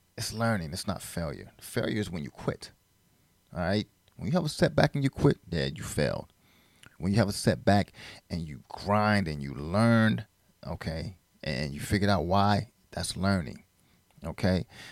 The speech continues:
But when you go through the process and you get to those different levels of what you're trying to accomplish, each level that you accomplish, give yourself a reward. It's okay. You know, it could be a, a day off from doing something. It could be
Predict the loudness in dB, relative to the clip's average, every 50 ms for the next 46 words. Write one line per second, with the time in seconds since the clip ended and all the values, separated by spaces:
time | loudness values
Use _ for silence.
0 | -8 -4 -4 -2 0 0 2 2 2 0 0 -2 0 2 4 4 4 2 0 -2
1 | -2 -2 -2 -2 -2 -2 -2 -2 -2 -4 -4 -6 -6 -6 -8 -6 -6 -6 -6 -6
2 | -8 _ -8 -8 -8 -6 -6 -8 -6 -8 -8 -10 -14 -20 _ -12 -12 -10 -10 -10
3 | -10 -10 -10 -8 -6 -4 -4 -4 -4 -8 -12 -14 -16 -20 _ _ _ -10 -10 -10
4 | -10 -10 -8 -6 -6 -6 -8 -10 -14 -14 -14 -12 -14 -14 -16 -16 -16 -14 -12 -12
5 | -12 -12 -14 -14 -16 -16 _ _ _ _ _ _ _ _ _ _ 0 0 0 0
6 | -2 0 0 2 2 2 0 -2 -2 -4 -4 -6 -8 -10 -10 -10 -12 -10 -8 -6
7 | -6 -6 -6 -6 -6 -6 -6 -6 -10 -14 _ _ _ _ _ _ _ _ _ _
8 | _ -12 -6 -4 -2 -2 -2 -2 -2 -4 -6 -4 -2 0 0 2 2 2 2 2
9 | 2 2 2 2 0 -4 -10 _ _ _ _ _ _ _ _ -12 -12 -8 -6 -4
10 | -6 -4 -4 -6 -4 -2 -2 -2 -4 -6 -8 -10 -14 _ _ -20 -20 -20 -20 _
11 | -10 -6 -4 -4 -4 -4 -6 -8 -10 -6 -4 -2 0 0 -2 -2 -4 -4 -6 -6
12 | -6 -6 -6 -4 -4 -4 -4 -4 -6 -6 -10 -10 -8 -4 -4 -2 -4 -4 -4 -4
13 | -6 -6 -6 -8 -8 -8 -8 -8 -8 -6 -4 -2 -2 -2 -4 -6